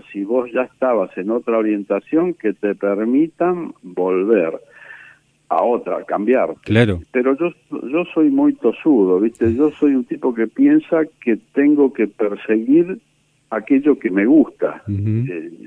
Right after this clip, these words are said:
Speaker 1: yo tengo que probar e insistir y no,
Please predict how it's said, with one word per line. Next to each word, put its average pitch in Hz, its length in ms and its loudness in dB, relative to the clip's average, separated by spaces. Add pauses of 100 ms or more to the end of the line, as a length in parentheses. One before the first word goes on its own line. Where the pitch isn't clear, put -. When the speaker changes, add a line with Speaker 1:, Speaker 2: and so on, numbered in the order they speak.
(140)
Speaker 1:
yo 135 120 2 (260)
tengo 135 400 2
que 113 240 0
probar 120 580 0
e 104 60 -4
insistir 139 760 -2 (440)
y 107 140 0
no, 123 160 2